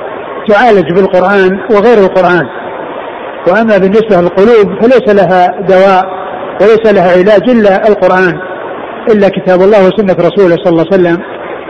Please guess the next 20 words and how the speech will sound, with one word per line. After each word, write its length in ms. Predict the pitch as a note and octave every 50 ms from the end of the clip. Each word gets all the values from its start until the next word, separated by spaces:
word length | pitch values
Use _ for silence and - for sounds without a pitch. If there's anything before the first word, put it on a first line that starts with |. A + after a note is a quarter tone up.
| - - -
لأن 260 | F#3+ F#3 F#3+ G3 F#3+
هذا 320 | F3 E3 A3 A#3+ A3 G3+
هو 100 | E3+ G3
الذي 280 | G3 F#3+ F3+ F3+ F3 E3+ - F3+
فيه، 160 | F#3 F3+ D#3+ - - - - - - - - - - - C4 G3+
آه، 200 | F3 E3+ E3+ E3+ - - F3 G3
صلاحها 640 | F#3+ E3+ F3+ F3 - F#3 F#3+ E3 F3 F3 E3+ E3+ F3 -
واستقامتها، 840 | F#3+ E3+ - F#3+ F3 - F3 E3+ F3+ F#3+ F#3 F3+ E3+ C#3+ F3 - - - - - - - - - - - - - - - - -
كما 180 | F3+ F3 F3 F3
قال 220 | F3 F#3 F3 E3+
صلى 180 | E3 - - E3
الله 160 | D#3+ E3 D#3+
عليه 100 | D#3+ F#3
وسلم: 160 | E3+ E3+ E3
"ألا 160 | E3+ E3+ F3 E3+
وإن 160 | F3 F3 F3
في 120 | F3 D#3
الجسد 440 | E3+ E3+ E3+ F3 E3+ F3 E3 E3 F3
مضغة 200 | G3+ G3 F3+ E3
إذا 180 | D#3 E3+ F3